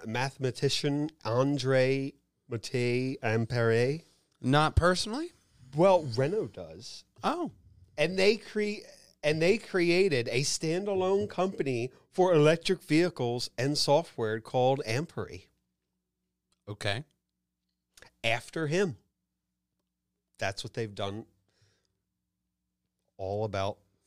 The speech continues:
Speaker 1: French mathematics, I guess.
Speaker 2: When I die, don't do that.
Speaker 1: S-, make a separate company for electric vehicles and software just dead with, under your name?
Speaker 2: Yeah, no, don't do
Speaker 1: 'Cause
Speaker 2: that.
Speaker 1: you were a French mathematician and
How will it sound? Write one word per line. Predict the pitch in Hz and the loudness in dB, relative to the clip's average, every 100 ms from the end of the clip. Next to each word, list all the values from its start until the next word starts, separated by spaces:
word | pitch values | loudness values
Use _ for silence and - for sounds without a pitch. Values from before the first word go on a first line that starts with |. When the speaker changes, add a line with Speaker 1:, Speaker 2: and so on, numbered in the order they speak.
| _ _ | _ _
Speaker 1:
French | 101 98 - - _ _ 85 | -8 -8 -12 -16 _ _ -20
mathematics, | 85 - - - 127 - - | -18 -18 -18 -18 -16 -16 -16
I | 62 | -18
guess. | - 131 | -18 -2
Speaker 2:
When | 147 | 0
I | 214 247 | 0 -2
die, | 170 165 | -2 -4
don't | 123 110 113 | -4 -4 -6
do | - 78 | -10 -8
that. | 76 73 73 _ _ _ _ _ _ | -6 -6 -8 _ _ _ _ _ _
Speaker 1:
S-, | - - 131 | -20 -20 -4
make | 131 143 | 2 2
a | 131 | 0
separate | 113 - 135 139 139 - | -2 0 2 2 0 0
company | 131 117 135 131 | -4 0 0 0
for | - | 0
electric | 110 107 113 123 107 | 0 0 -2 -6 -6
vehicles | 98 110 113 113 113 110 | -6 -6 -4 -2 -2 -2
and | 101 92 | -6 -6
software | - 101 101 110 104 107 104 _ | -4 -6 -6 -6 -4 -4 -6 _
just | - 98 92 - - _ _ | -8 -6 -4 -6 -12 _ _
dead | - 95 104 - | -6 -6 -6 -12
with, | 101 95 - - | -14 -14 -14 -14
under | 101 101 | -10 -8
your | 92 | -8
name? | 92 90 101 110 _ | -8 -8 -8 -12 _
Speaker 2:
Yeah, | - 262 135 | -2 -2 -2
no, | 185 | -6
don't | 120 160 143 | -4 -4 -4
do | - | 0
Speaker 1:
'Cause | 139 | 2
Speaker 2:
that. | 120 | 2
Speaker 1:
you | 139 | 0
were | 123 113 | 2 2
a | 98 | 0
French | - 113 107 107 - | -2 -2 -2 -4 -8
mathematician | 104 101 107 107 - 104 - 107 | -4 -4 -4 -8 -8 -10 -6 -6
and | 92 87 | -6 -10